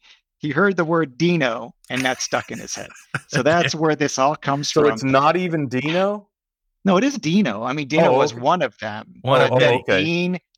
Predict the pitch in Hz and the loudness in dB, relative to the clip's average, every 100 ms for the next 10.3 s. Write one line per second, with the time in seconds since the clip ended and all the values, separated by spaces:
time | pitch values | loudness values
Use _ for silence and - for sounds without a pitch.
0 | _ 151 147 165 156 147 127 127 151 143 | _ -4 -2 0 0 -2 0 0 0 -2
1 | 143 139 143 143 - 123 131 135 131 - | 0 0 -2 -4 -6 -2 -2 0 -2 -2
2 | 127 123 _ _ _ _ _ 196 147 - | -6 -8 _ _ _ _ _ -16 -16 -2
3 | 196 202 147 - 135 131 113 113 120 113 | 0 2 0 0 0 0 -2 -2 -2 -2
4 | 110 117 117 110 113 107 - 120 - - | -2 -2 -2 -4 -8 -10 -10 -10 -12 -14
5 | 120 117 - _ _ - 151 147 165 165 | -12 -12 -14 _ _ -8 -6 -4 0 0
6 | - 151 143 123 120 127 127 120 113 120 | -2 0 2 2 0 -2 -2 -4 -2 -4
7 | 110 92 - 113 - - - - 90 107 | -6 -10 -8 -8 -8 -12 -14 -14 -12 -10
8 | 110 117 117 117 131 120 - 123 110 98 | -10 -8 -4 0 0 0 -4 -2 -2 -4
9 | - 107 117 135 - - 120 120 110 110 | -6 -4 -4 -4 -6 -12 -10 -10 -10 -8
10 | - - | -8 -10